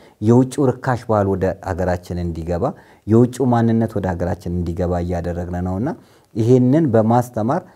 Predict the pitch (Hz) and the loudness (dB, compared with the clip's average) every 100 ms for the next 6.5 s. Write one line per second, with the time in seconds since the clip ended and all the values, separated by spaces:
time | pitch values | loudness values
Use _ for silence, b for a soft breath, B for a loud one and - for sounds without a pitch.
0 | b b 113 104 127 127 123 - 135 120 | b b -8 2 2 2 -2 4 4 6
1 | 110 101 98 95 95 - 90 92 95 101 | 4 4 4 0 -2 -4 -2 -2 -2 -2
2 | 170 196 185 107 131 131 - 110 - 92 | -2 -2 0 0 2 0 -2 -6 -4 -4
3 | 87 - 80 76 - b b b b 123 | -4 -8 -10 -12 -16 b b b b 0
4 | 120 139 131 135 120 120 127 131 180 B | 2 2 0 0 0 -2 -2 -4 -6 B
5 | B _ - 123 123 104 101 98 101 92 | B _ 4 6 6 6 0 -2 -4 -6
6 | - 95 107 147 | -4 -4 -2 -2